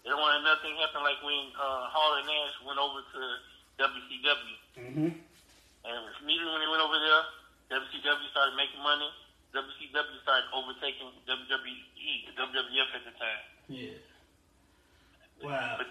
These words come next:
Speaker 1: to me, again, that, that, that, that e-, that enhancer and build up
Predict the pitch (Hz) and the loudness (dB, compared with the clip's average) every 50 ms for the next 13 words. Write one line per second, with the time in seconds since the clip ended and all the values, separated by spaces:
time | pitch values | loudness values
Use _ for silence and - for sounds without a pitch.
0 | - - - - - 196 - - - - - - - - - - - - - - | -6 -6 -4 -2 0 2 2 2 2 0 0 2 4 6 6 6 4 0 0 2
1 | 143 - - - - - - - - - - - - - - - - - - - | 2 2 2 0 2 0 0 2 0 -8 -16 -14 -2 2 2 2 2 0 -10 -16
2 | - - _ _ _ _ - 202 - - - - - - - - _ _ _ - | -20 -20 _ _ _ _ -4 -4 -2 -2 -6 -6 -6 -10 -16 -20 _ _ _ -20
3 | _ _ _ 160 202 - - 147 139 - 185 196 208 214 - - - 139 131 127 | _ _ _ -2 -2 0 0 -2 -2 -2 -2 -4 -4 -4 -8 -10 -10 -10 -10 -2
4 | 131 - 170 - - 196 202 180 | 0 0 0 4 6 6 6 6